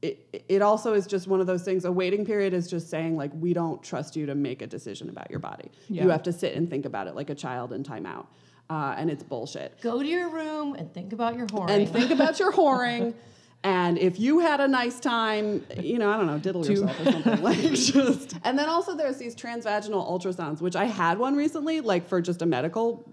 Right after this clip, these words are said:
Speaker 1: thing. They just, you know, wanted to look up there 'cause I, too, am a whore. Um,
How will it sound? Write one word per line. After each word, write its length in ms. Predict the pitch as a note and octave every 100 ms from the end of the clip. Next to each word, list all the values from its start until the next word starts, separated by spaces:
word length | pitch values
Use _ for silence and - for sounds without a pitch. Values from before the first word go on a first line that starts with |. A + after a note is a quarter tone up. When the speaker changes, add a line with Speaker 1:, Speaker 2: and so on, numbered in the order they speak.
| - G#3
Speaker 1:
thing. 440 | A#3+ A#3+ C4 B3
They 140 | G3+ E3
just, 260 | D#3+ -
you 80 | G3+
know, 100 | D3
wanted 260 | D3+ D#3 D#3
to 80 |
look 280 | C#3+ D3 C#3+
up 140 | C#3+ C#3+
there 180 | D#3+ D#3+ - _
'cause 180 | A3 G3
I, 140 | D#3
too, 280 | D#3 - D3+
am 100 | C#3
a 60 | C#3+
whore. 380 | D#3 D#3 F#3 E3+
Um, 340 | G3 F3+ E3+